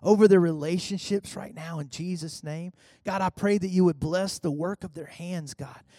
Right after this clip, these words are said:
as they leave from this place and they take your kingdom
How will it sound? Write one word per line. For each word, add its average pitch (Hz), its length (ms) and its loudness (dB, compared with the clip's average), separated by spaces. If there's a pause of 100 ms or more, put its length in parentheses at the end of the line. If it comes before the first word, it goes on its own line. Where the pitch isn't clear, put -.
(120)
as 165 160 -2
they 160 120 0
leave 196 360 0
from 202 220 -2
this 190 300 -4 (160)
place 208 360 0
and 170 80 -6
they 170 80 -4
take - 340 -6 (160)
your 220 400 10
kingdom 220 600 -2